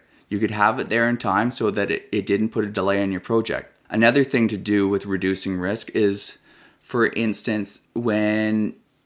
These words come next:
everybody is working together and you have insight from the electrician, the H vac contractor,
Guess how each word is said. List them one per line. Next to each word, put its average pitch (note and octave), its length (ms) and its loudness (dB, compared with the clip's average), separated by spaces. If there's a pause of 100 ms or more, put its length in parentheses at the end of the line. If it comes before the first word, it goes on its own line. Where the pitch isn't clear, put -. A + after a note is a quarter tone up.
(240)
everybody A#2+ 640 2 (120)
is G#2+ 400 2
working A2+ 420 -2
together G#2 640 2 (440)
and G2 720 2 (160)
you G#2+ 220 -2
have G2+ 340 2
insight A2 480 2
from F2 200 -4 (260)
the G2 100 -6
electrician, F#2+ 960 0
the F#2 580 0 (100)
H B2+ 240 -2
vac - 240 0
contractor, F2+ 840 -2